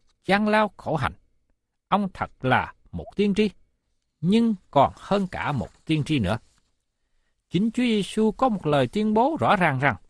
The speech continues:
Giăng đã làm ứng nghiệm trọn vẹn lời tiên tri đã được nói ở trong sách Ma-la-chi đoạn ba câu một. "Này, ta sai sứ ta, người sẽ dọn đường trước mặt ta, và Chúa mà các ngươi sẽ tìm kiếm sẽ thình lình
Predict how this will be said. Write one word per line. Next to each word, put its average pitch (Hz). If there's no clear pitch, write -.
Giăng 196
đã 143
làm 135
ứng 262
nghiệm 104
trọn 117
vẹn 110
lời 135
tiên 202
tri 233
đã 151
được 117
nói 156
ở 190
trong 185
sách -
Ma-la-chi 196
đoạn 151
ba 147
câu 160
một. 123
"Này, 131
ta 143
sai 160
sứ 240
ta, 190
người 147
sẽ 190
dọn 123
đường 131
trước 240
mặt -
ta, 170
và 110
Chúa 240
mà 120
các -
ngươi 208
sẽ -
tìm 123
kiếm 214
sẽ 220
thình 135
lình 135